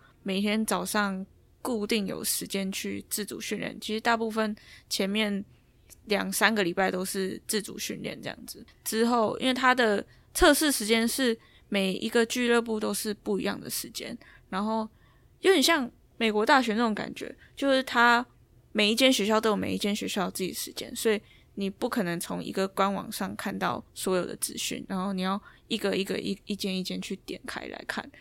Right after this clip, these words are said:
就后来因为自己都不知道，然后到那边教练都有讲，然后才跟我讲说，呃，你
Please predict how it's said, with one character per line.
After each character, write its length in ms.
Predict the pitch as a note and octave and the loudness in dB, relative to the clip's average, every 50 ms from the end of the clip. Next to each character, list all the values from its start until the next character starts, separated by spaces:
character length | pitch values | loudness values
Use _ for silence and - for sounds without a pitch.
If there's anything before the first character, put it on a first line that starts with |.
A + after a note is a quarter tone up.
| - _ | -20 _
就 180 | - - A#3 A#3 | 2 2 2 4
后 180 | A#3 B3 A3+ | 4 4 4
来 260 | G#3 F#3+ F3+ F3+ F#3+ - - - - - - - _ _ _ | 6 6 4 4 0 -2 -8 -20 -20 -20 -20 -20 _ _ _
因 180 | - - A#3+ A#3+ | -2 2 2 4
为 120 | B3 A#3+ | 4 4
自 180 | A3+ - - B3 | 4 2 2 2
己 120 | A3+ G3+ | 2 2
都 140 | G3 G3 G#3 | 4 4 2
不 140 | G#3 G3+ G3+ | 2 0 0
知 120 | G3+ G3+ | 0 2
道， 280 | G3+ G#3+ G3 G3 A3+ - | 2 4 2 2 2 0
然 80 | G3+ F#3+ | -2 0
后 160 | F#3+ G3+ G3+ | 0 0 2
到 220 | G3+ A3+ A3 A3 | 4 4 4 4
那 120 | A3 A3+ A3 | 4 2 4
边 320 | G#3+ G#3 G3 G3 G3 G3+ G3+ | 4 4 4 4 2 0 2
教 160 | - G#3+ G#3 | 2 2 2
练 160 | G#3 G#3 G3+ | 2 2 2
都 160 | G3+ G3 F#3+ | 2 2 2
有 140 | F#3 F3+ F#3 | 2 0 -2
讲， 320 | - - - - B1+ - - - | -2 -4 -4 -4 -4 -6 -10 -14
然 100 | - F#3+ | -14 -10
后 160 | F3+ F#3 F#3+ G3 | -8 -8 -8 -8
才 200 | - - F3 - | -6 -6 -6 -4
跟 140 | - G3+ G3+ | -2 0 0
我 100 | G3 F#3+ | 0 0
讲 180 | F#3+ G3+ F#3+ | -2 -4 -6
说， 340 | F3 - - F#3 F3+ F3+ F#3 - - - - - - - | -6 -4 -2 0 2 0 0 -2 -8 -18 -20 -20 -20 -8
呃， 320 | - F#3+ F#3+ F#3+ G3 F#3+ F#3+ | -2 0 2 2 2 2 0
你 360 | G3+ G3 G3 G3 G3 F#3+ G#3 | -2 -2 0 0 0 -2 -4